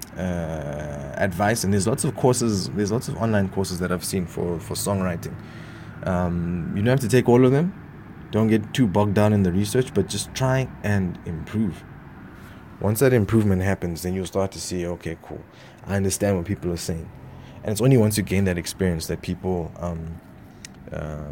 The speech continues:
that you, that you just humble yourself to the fact that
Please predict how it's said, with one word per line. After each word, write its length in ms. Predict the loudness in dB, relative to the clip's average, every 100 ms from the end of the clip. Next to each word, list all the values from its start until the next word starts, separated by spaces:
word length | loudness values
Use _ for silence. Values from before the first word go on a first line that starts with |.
| -8
that 240 | -8 -6
you, 460 | -2 0 0 -2 -2
that 180 | -4 -4
you 80 | -4
just 160 | -4
humble 420 | 0 2 2 0 -2
yourself 340 | -4 -4 -6
to 80 | -6
the 80 | -6
fact 320 | 2 2 2
that 180 | -6